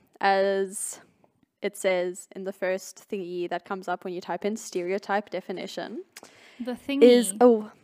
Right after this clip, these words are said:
Speaker 1: mm-hmm, the first little
Speaker 2: Intelligent.
Speaker 1: search thingy. I'm very intelligent, actually.
Speaker 2: Yes.
Speaker 1: Thank you. That's a stereotype about me.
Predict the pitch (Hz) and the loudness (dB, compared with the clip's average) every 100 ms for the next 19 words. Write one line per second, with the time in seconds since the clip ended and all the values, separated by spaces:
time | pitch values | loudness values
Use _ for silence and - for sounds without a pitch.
0 | _ - - 226 311 226 - 226 226 233 | _ -10 -4 -2 -2 -4 -4 0 0 2
1 | 240 247 254 226 208 - 202 185 180 202 | 2 2 2 0 0 -2 -4 -2 -4 -6
2 | _ _ _ _ - 262 381 285 196 _ | _ _ _ _ -6 0 0 0 -4 _
3 | - 226 240 214 208 175 - 180 214 - | 0 2 2 0 -6 -6 -10 -10 -14 -18
4 | - - - - - - - - - 262 | -20 -20 -16 -12 -12 -12 -14 -10 -8 -8
5 | - - - _ _ - 202 220 - 196 | -12 -20 -20 _ _ -2 -2 -2 -2 -2
6 | 196 196 190 170 165 180 165 202 | 0 -2 -4 -6 -6 -8 -10 -10